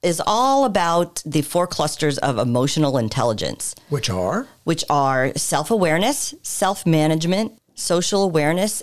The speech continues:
Speaker 1: and relationship management.
Speaker 2: And from what I understand, this is done in a three sixty format. So it's circulated amongst a bunch of people. It's just not you taking the test.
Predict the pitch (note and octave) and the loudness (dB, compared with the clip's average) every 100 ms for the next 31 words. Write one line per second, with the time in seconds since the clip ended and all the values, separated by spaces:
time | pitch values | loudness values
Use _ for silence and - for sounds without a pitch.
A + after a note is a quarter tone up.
0 | - D#3+ D#3+ D#3 E3 C#3 D#3 D#3+ B2 - | -2 0 2 0 -2 0 0 0 -2 -2
1 | A#2 A2 G#2+ G2+ G#2 A#1 - - D3+ D#3 | -2 -2 -4 -4 -4 -6 -8 -4 -2 2
2 | D#3 E3 D#3+ D#3 C#3+ D#3 C#3+ C3+ D3 B2+ | 2 2 2 0 0 0 2 2 2 0
3 | G#2+ - D#3+ C#3 C3+ B2 A#2 - C#3+ D3 | 0 -2 0 2 2 2 0 -2 0 0
4 | B2 D#3+ D3+ D3+ A#2 B2 A2+ - - - | 2 0 0 -2 -2 -2 -2 -4 -2 0
5 | C3+ A#2 - D#3 - D#3 C#3 B2+ B2 B2+ | 0 0 0 0 2 2 2 2 2 2
6 | C3+ C#3 - A#2 G#2+ D3 B2+ - B2 A#2+ | 2 0 0 0 0 0 0 -2 0 -2
7 | - - - D#3 - E3+ C3+ - B2 B2 | -2 -2 0 0 2 2 2 0 0 2
8 | A#2+ G#2+ G2+ - | 0 0 -2 -2